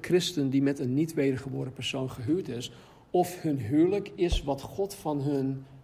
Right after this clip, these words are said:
verlangt. Of hun huwelijk volgens het blauwdruk wat God ons gegeven heeft, of het, of het zo is. Vraag of zij dolgelukkig zijn. De zaligsprekingen in Mattheüs hoofdstuk vijf. Eh,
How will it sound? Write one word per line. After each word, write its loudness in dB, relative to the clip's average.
verlangt. -6
Of 0
hun 0
huwelijk 2
volgens -2
het -4
blauwdruk 2
wat -4
God -6
ons -4
gegeven -4
heeft, -4
of 0
het, -2
of -6
het -6
zo 0
is. -4
Vraag 0
of 0
zij 4
dolgelukkig 2
zijn. -6
De -8
zaligsprekingen 4
in 0
Mattheüs 0
hoofdstuk -4
vijf. -2
Eh, -12